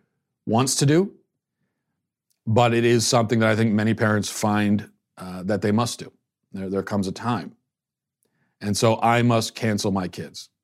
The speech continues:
today, at least the older ones. The twins, six years old, and I guess my, my younger son, three years old,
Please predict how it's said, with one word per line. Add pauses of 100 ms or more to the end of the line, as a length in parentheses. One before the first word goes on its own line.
(920)
today, (100)
at
least
the
older
ones. (880)
The
twins,
six
years
old,
and
I
guess
my,
my
younger
son,
three
years
old,